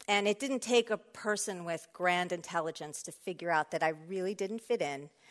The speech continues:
I didn't belong, and they didn't want me. But I ignored that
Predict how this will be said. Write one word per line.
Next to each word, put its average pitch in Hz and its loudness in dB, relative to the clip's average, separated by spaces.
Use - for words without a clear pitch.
I 180 -6
didn't 170 -8
belong, 151 0
and 175 -4
they 180 2
didn't 175 -8
want 160 -8
me. 135 -12
But 247 8
I 247 12
ignored 202 2
that 170 6